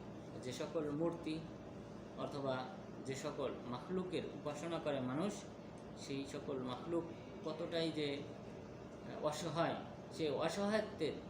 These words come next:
সবচেয়ে দৃষ্টান্তমূলক একটা উদাহরণ আল্লাহ তাআলা এই আয়াতে পেশ করেছেন। ইয়া আইয়ুহান নাস দুরিবা মাসালুন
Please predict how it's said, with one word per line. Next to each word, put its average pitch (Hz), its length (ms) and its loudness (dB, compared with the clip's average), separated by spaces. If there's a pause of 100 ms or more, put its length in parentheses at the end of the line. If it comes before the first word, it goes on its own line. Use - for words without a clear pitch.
(480)
সবচেয়ে 190 380 2
দৃষ্টান্তমূলক 175 840 0
একটা 151 260 2
উদাহরণ 147 460 4
আল্লাহ 135 320 2
তাআলা 156 200 2
এই 156 300 4
আয়াতে 139 400 4
পেশ 135 100 2 (100)
করেছেন। 113 280 0 (800)
ইয়া 156 240 10
আইয়ুহান 175 480 6
নাস 165 520 4 (380)
দুরিবা 165 380 8
মাসালুন 165 560 4